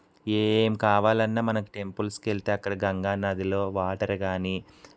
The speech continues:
లేకపోతే అక్కడున్న పూజా సామాగ్రి, ప్రసాదాలు, కలశాలు, దీపాలు, ఆ, శాలువలు, something ఏవైనా కానీ ఇక్కడైతే మొత్తం మనకు అవైలబుల్లో ఉన్నాయి. ఏదైనా మనం పర్చేజ్ చేయొచ్చండి. మనకి ఏ వస్తువు కావాలంటే ఆ వస్తువు మనం పర్చేజ్ చేసుకొని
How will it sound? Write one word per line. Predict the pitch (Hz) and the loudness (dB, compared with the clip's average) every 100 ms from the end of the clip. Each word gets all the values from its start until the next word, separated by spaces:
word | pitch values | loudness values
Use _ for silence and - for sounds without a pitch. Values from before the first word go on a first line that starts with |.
| - | -4
లేకపోతే | 104 98 - 101 | -4 -2 -4 -2
అక్కడున్న | 98 - 95 101 | -2 -2 -4 -4
పూజా | - 104 98 104 | -4 -4 -2 -4
సామాగ్రి, | 101 98 98 92 95 95 | -4 -4 -4 -4 -4 -6
ప్రసాదాలు, | - 98 - 101 101 101 95 95 98 - | -4 -6 -4 -6 -4 -4 -4 -4 -8 -4
కలశాలు, | 95 95 - 104 95 92 | -4 -4 -6 -6 -4 -4
దీపాలు, | 90 95 98 98 98 95 90 92 92 - - - - | -4 -4 -4 -4 -4 -4 -2 -4 -6 -12 -20 -20 -10
ఆ, | 98 | -8
శాలువలు, | 95 - 98 101 104 101 98 95 98 95 _ - 101 | -6 -4 -2 0 0 0 -2 -2 -2 -4 _ -8 -6
something | 95 92 104 110 | -6 -6 -6 -4
ఏవైనా | 101 104 110 110 110 113 | -2 -2 -2 -2 -2 -2
కానీ | 110 107 107 | -2 -4 -4
ఇక్కడైతే | 104 104 101 113 | -6 -6 -6 -6
మొత్తం | 110 98 - 113 117 | -8 -8 -8 -6 -4
మనకు | 113 107 | -4 -4
అవైలబుల్లో | 101 98 98 101 101 98 | -4 -4 -4 -4 -2 -2
ఉన్నాయి. | 95 92 92 92 113 151 - - - - - | -2 -4 -4 -4 -6 -8 -14 -20 -20 -16 -6
ఏదైనా | 101 104 101 98 107 | -2 -2 -2 -4 -4
మనం | 110 104 | -4 -4
పర్చేజ్ | 98 95 - 101 92 - | -4 -6 -4 -6 -6 -4
చేయొచ్చండి. | 95 92 - 95 104 | -4 -4 -6 -6 -4
మనకి | 104 98 98 | -6 -6 -6
ఏ | |
వస్తువు | 95 92 - 104 | -4 -6 -8 -12
కావాలంటే | 104 98 95 95 95 | -6 -4 -4 -4 -6
ఆ | 98 | -6
వస్తువు | 92 - 98 | -6 -8 -10
మనం | 101 98 | -8 -8
పర్చేజ్ | 101 90 - 95 92 95 | -8 -10 -8 -10 -8 -10
చేసుకొని | 90 - 101 101 143 | -10 -8 -6 -6 -6